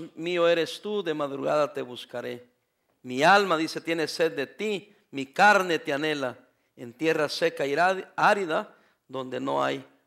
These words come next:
aguas". Quiero hablar acerca de los elementos de la oración eficaz.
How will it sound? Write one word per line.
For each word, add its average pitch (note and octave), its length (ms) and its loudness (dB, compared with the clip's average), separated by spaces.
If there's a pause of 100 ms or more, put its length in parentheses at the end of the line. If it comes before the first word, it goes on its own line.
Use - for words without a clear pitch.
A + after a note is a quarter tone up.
(100)
aguas". B2+ 540 -4
Quiero A#3 160 0
hablar G3+ 300 4
acerca F#3 580 0
de D3 140 -4
los C#3+ 260 -8
elementos G3+ 920 -4 (300)
de D3+ 120 0
la D3 140 4
oración E3+ 680 0 (320)
eficaz. - 840 -2